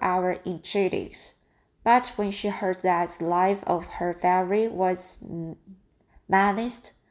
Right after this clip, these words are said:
she could no longer control her anxiety. She attended her sick bed. Her watchful atten-,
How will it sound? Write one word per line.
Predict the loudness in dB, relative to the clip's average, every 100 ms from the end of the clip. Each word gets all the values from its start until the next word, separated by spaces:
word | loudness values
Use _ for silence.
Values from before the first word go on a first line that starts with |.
| _ -20 -20 _
she | -8 -2 0
could | 2 2
no | 2 2
longer | 2 2 2 2 0 -6
control | -10 -8 -2 0 0
her | -2 -4 -4
anxiety. | -4 -2 0 0 -2 -6 -12 -12 -18 -20 _
She | -2 0
attended | 0 -2 -2 0 -2 -2
her | -2 -4
sick | -4 -4 -4 -2 -4
bed. | -4 -6 -12 -20 -20 -20 -20 -18
Her | 2 2
watchful | 6 6 4 0 -2 0
atten-, | 0 -2 -4 -4